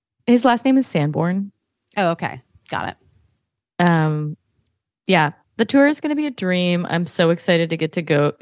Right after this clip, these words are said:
Speaker 1: get into, like, the fun world of building a tour and making, getting the costumes made and doing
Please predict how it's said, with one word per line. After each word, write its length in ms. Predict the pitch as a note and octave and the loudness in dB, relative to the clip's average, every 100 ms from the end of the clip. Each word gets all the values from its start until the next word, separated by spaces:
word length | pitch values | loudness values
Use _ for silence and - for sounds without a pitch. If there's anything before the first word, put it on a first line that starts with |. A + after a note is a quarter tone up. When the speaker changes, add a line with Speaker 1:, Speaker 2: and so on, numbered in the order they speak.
| D#3+ | -4
Speaker 1:
get 240 | E3 D3 - | -2 -2 -2
into, 320 | D#3+ F3 D3+ | -4 0 0
like, 300 | D3+ D3 - _ - - _ - | 0 -2 -6 _ -20 -20 _ -2
the 100 | F3 | -2
fun 540 | A#2+ D3+ C#3 C#3+ D3 - - | 0 0 0 0 -4 -6 -4
world 680 | D#3+ D3+ D3 C3+ C3+ C3+ C#3 | 0 2 4 2 2 0 -2
of 200 | C3+ - | -6 -2
building 680 | C#3 C3+ C3+ C3+ C#3 C3+ C#3 - | 0 2 2 0 -2 -2 -4 -4
a 80 | |
tour 600 | D3 - C#3 C#3 C#3 C#3 - | -2 0 0 0 0 -2 -4
and 220 | D#3+ D#3+ | -2 0
making, 280 | D3+ - - | 0 -2 -4
getting 200 | E3 D3+ | -2 0
the 80 | D3+ | 0
costumes 540 | - F3 - F3+ E3+ - | 0 -2 -2 -4 -4 0
made 420 | E3+ E3 D#3+ D#3 | 0 2 2 0
and 200 | D3+ D3 | -2 -2
doing 400 | D#3 D3 D3 D3 | -2 0 -2 -4